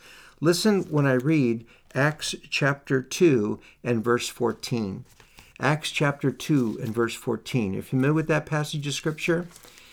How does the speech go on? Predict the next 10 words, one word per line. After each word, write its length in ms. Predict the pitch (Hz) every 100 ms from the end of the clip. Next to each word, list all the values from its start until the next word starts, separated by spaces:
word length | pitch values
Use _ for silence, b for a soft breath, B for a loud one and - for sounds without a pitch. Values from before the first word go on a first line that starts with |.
| B B -
In 160 | 131
Acts 260 | 135 170 175
chapter 400 | - 190 180 202
two, 640 | 180 - 202 123 107 135 147 b b
you've 200 | 131 123
got 260 | 117 135 135
the 60 | 127
day 200 | 120 151
of 80 |
Pentecost, 720 | 156 170 151 113 104 113 -